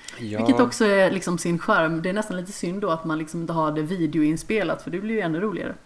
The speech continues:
Speaker 2: Och lite
Speaker 1: Ja.
Speaker 2: mer absurt.
Speaker 1: Ja, det var en podd jag lyssnade på. Den, den har funnits i ganska många liksom, olika iterationer, men liksom har bytt ut, eh, medlemmar och sådär.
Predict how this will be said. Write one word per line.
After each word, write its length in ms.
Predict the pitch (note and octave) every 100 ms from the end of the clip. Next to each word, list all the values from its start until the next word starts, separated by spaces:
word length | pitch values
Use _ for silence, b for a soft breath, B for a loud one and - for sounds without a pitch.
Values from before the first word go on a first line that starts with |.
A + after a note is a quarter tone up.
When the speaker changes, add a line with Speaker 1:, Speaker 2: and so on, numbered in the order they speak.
| B B B B B B -
Speaker 2:
Och 80 | F#3
lite 180 | E3+ E3+
Speaker 1:
Ja. 60 |
Speaker 2:
mer 140 | E3 D#3
absurt. 500 | D#3 - D#3+ E3+ - - - B B B -
Speaker 1:
Ja, 340 | A#2 A#2 B2
det 100 | A#2+
var 440 | A2 A#2 A2+ A2 - -
en 200 | A#2 B2+
podd 240 | A#2 G2+
jag 80 | G2+
lyssnade 280 | G2 G#2 -
på. 320 | G2+ F2+ F#2 - - - - - - -
Den, 320 | F2+ F2+ - D#2+ E2+ - -
den 160 | F#2+
har 80 | F2+
funnits 300 | F2+ F#2+ F2
i 40 | F2+
ganska 240 | F2 -
många 300 | F#2+ F2+ F2+ -
liksom, 320 | D#2 F#2 F#2 F#2
olika 280 | F2+ F2+
iterationer, 560 | F2+ F#2+ G2+ B2 G2+ F#2+
men 180 | F#2 F2
liksom 280 | F2+ F#2 F2+
har 80 |
bytt 340 | E2+ F2+ - -
ut, 540 | F2+ E2+ _ _ -
eh, 420 | F2+ E2+ E2 D#2+ D#2 E2 _ _ _ - - b b -
medlemmar 520 | G2+ F#2 F2 F#2+ G2
och 80 | F#2
sådär. 340 | - E2 E2